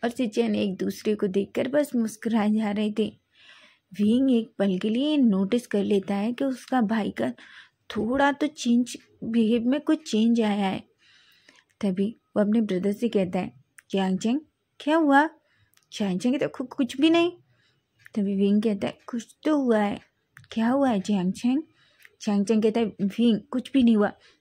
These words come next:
चलो बहुत भूख लगी है, हम लोगों को कहीं खाना खाना चाहिए।" शिचेन कहते हैं, "ठीक है, चलो, यहीं पास में एक बहुत अच्छा रेस्टोरेंट है,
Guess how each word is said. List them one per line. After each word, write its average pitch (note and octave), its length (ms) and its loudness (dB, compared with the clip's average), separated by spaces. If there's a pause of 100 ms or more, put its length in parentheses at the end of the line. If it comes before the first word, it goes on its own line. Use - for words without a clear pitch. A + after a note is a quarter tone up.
(140)
चलो A3+ 400 0 (120)
बहुत C4 140 4
भूख A3 260 -2
लगी G#3+ 300 4
है, - 80 -4 (380)
हम G#3+ 120 2
लोगों A3+ 260 0
को B3 120 -4
कहीं B3+ 280 0 (220)
खाना A#3+ 260 0
खाना A3 280 0
चाहिए।" G#3 420 -2 (680)
शिचेन G3 300 0
कहते G#3+ 260 -2
हैं, A3+ 120 -2
"ठीक G#3+ 140 -4
है, A3+ 60 0
चलो, G#3 300 -2 (340)
यहीं A3 160 0
पास G#3 320 -2
में A#3 120 2
एक A3 120 -8
बहुत A3 300 0
अच्छा G#3+ 220 -2
रेस्टोरेंट G3 600 -2
है, G3 140 -2